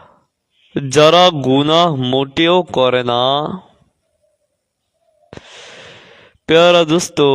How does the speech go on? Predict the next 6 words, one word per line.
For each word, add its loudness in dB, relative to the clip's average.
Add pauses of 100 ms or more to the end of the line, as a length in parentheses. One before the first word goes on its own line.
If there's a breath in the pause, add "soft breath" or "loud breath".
(160)
আল্লাহওয়ালারা 0
গুনাহকে -2
বিষ -4
মনে -4
করতেন, -6
বিষ। -6